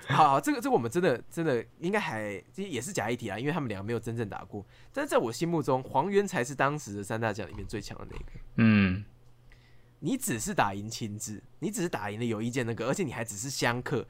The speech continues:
Speaker 1: 就跟你刚刚讲说那个，哦，艾斯打赢谁的果实是刚好相克的道理一样。你只是相克，那不是你的实力，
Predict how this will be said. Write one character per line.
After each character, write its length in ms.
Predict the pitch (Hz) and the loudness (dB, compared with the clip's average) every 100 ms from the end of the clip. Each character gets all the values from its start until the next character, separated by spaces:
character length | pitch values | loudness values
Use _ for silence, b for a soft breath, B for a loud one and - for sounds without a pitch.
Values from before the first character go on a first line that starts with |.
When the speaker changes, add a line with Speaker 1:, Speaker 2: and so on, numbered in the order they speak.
| b | b
Speaker 1:
就 160 | - 208 | 0 4
跟 140 | 214 | 4
你 80 | 117 | 2
刚 160 | 120 131 | 2 2
刚 100 | 147 | 0
讲 240 | 98 95 | -2 -2
说 200 | 110 107 | -4 -2
那 120 | 110 | -2
个， 180 | 98 95 b b b b | -4 -6 b b b b
哦， 140 | - 117 | -2 2
艾 180 | 139 127 | 2 0
斯 160 | 131 | 0
打 180 | 120 101 | 0 0
赢 300 | 95 95 95 - - | -2 -10 -12 -16 -12
谁 240 | - 107 | -6 -2
的 100 | 113 | -2
果 220 | 110 98 | -2 -6
实 160 | - 101 | -6 -8
是 160 | 139 | -4
刚 180 | 131 120 | -2 -2
好 80 | 113 | -2
相 240 | 98 95 | -6 -8
克 220 | 95 110 95 | -8 -8 -8
的 100 | 104 | -6
道 200 | 107 95 | -6 -6
理 100 | - | -8
一 100 | 58 | -12
样。 140 | 95 - b b | -14 -14 b b
你 120 | 262 | -4
只 100 | 180 | -4
是 140 | 147 | -2
相 240 | 147 120 117 | 0 -2 -2
克， 180 | 127 - - _ - | -4 -6 -12 _ -4
那 120 | 277 | -2
不 120 | 147 | -2
是 120 | 180 | -2
你 120 | 143 | -2
的 100 | 95 | -4
实 200 | 95 95 | -8 -8
力， 180 | 101 101 | -8 -10